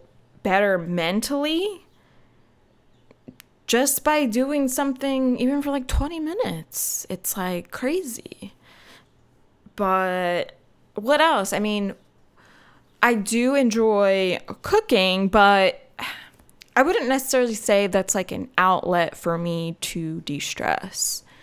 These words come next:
But hey, I know so many people that that's what they do. They get finished work, they're gonna go cook. Maybe they'll even bake a bread. Yeah. Yeah.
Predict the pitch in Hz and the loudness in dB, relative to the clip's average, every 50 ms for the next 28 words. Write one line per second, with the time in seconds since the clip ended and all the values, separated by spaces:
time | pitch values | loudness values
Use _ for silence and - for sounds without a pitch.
0 | - - - - - - _ _ _ _ _ _ _ _ _ _ _ _ _ _ | -20 -20 -20 -20 -20 -20 _ _ _ _ _ _ _ _ _ _ _ _ _ _
1 | _ _ _ - 196 190 180 190 196 240 285 330 294 208 175 - - 160 170 202 | _ _ _ 2 2 2 4 4 4 4 6 6 4 2 2 2 2 2 2 2
2 | 220 247 247 254 254 247 254 233 240 - - 208 233 269 311 277 214 180 - 180 | 2 2 2 4 2 2 2 0 -2 0 0 2 2 2 0 0 -2 -4 -4 -6
3 | 175 170 - - 170 165 165 165 165 165 190 220 214 - - - _ _ _ _ | -6 -6 -4 -2 0 0 2 2 2 0 0 -2 -4 -6 -12 -20 _ _ _ _
4 | _ _ _ _ _ _ _ 180 180 165 170 170 170 170 170 170 170 175 170 170 | _ _ _ _ _ _ _ -2 0 2 4 4 2 2 2 2 2 2 2 0
5 | 170 - - - _ _ _ _ _ _ _ _ _ _ _ _ _ _ - 185 | -2 -6 -8 -16 _ _ _ _ _ _ _ _ _ _ _ _ _ _ 0 2
6 | 190 226 226 - - 254 262 269 254 277 277 285 330 359 359 247 180 160 165 - | 2 2 0 -2 0 0 0 2 2 2 2 2 2 2 2 2 0 0 -4 -10
7 | - - _ _ _ _ _ _ _ _ _ _ _ _ - _ _ _ _ _ | -16 -20 _ _ _ _ _ _ _ _ _ _ _ _ -20 _ _ _ _ _
8 | _ _ _ - 190 185 185 196 190 - 202 185 185 - 240 262 311 339 320 269 | _ _ _ -6 -2 0 0 0 2 0 0 0 0 2 2 4 4 4 2 2
9 | 233 240 247 247 247 254 262 262 262 330 392 392 277 - - - - - - _ | 2 2 2 2 4 4 4 4 4 4 2 2 0 -2 -8 -14 -16 -20 -20 _
10 | _ _ _ _ _ _ 220 214 226 269 285 285 294 302 302 269 294 277 269 269 | _ _ _ _ _ _ -4 0 2 4 4 6 4 4 4 2 2 0 2 2
11 | 269 269 269 285 302 294 - 311 294 294 302 202 - 254 202 190 180 170 165 165 | 2 4 4 4 4 4 2 4 4 6 6 6 4 4 4 4 4 4 4 2
12 | 170 170 180 185 - - _ - - - - - - _ _ _ _ _ _ _ | 2 0 -2 -6 -8 -14 _ -20 -20 -20 -20 -20 -20 _ _ _ _ _ _ _
13 | _ - 180 175 165 156 165 180 - - _ _ _ _ _ _ _ _ _ _ | _ -2 0 2 2 0 0 -4 -8 -12 _ _ _ _ _ _ _ _ _ _
14 | _ _ _ _ _ _ _ _ _ _ _ _ _ _ - - 175 180 180 180 | _ _ _ _ _ _ _ _ _ _ _ _ _ _ -6 -2 0 0 0 0
15 | 175 175 | -2 -4